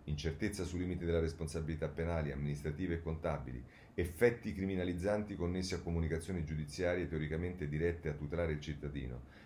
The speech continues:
interdizioni e perdita del controllo di aziende sulla base del semplice sospetto, impunità garantita per la fuga di notizie lesive della reputazione dei cittadini e delle imprese. Non per sua scelta, il magistrato penale, che aveva il compito di accertare le responsabilità dei cittadini,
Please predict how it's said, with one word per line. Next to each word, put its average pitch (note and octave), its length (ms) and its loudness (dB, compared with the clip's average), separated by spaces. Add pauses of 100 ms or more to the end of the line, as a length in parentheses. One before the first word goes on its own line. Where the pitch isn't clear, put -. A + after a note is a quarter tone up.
(160)
interdizioni G2 840 2
e E2+ 60 2
perdita G2 460 2
del E2 200 2
controllo F2+ 480 4
di D#2+ 100 2
aziende F2 420 2
sulla D#2+ 180 0
base E2 340 0
del D2 100 -2
semplice D#2 400 -4
sospetto, C#2 960 -8
impunità G#2 580 4
garantita G2 560 2
per F2 140 2
la E2+ 80 4
fuga F2 260 0
di E2+ 80 2
notizie E2 420 -2
lesive F2 400 2
della D#2+ 180 4
reputazione D2+ 600 -2
dei D2+ 80 0
cittadini D#2+ 480 -2
e D#2+ 60 2
delle D2 180 0
imprese. B1+ 460 -6 (320)
Non C3 240 4
per E2 160 2
sua D2 120 -2
scelta, C#2+ 640 -2
il F2 100 -2
magistrato F#2 540 0
penale, C#2+ 460 0
che C2+ 120 -2
aveva E2 200 4
il D#2+ 60 2
compito F#2+ 360 -2
di C#2+ 100 0
accertare D2+ 500 0
le C#2 100 -2
responsabilità D2 640 -2
dei D#2+ 140 2
cittadini, E2+ 600 -4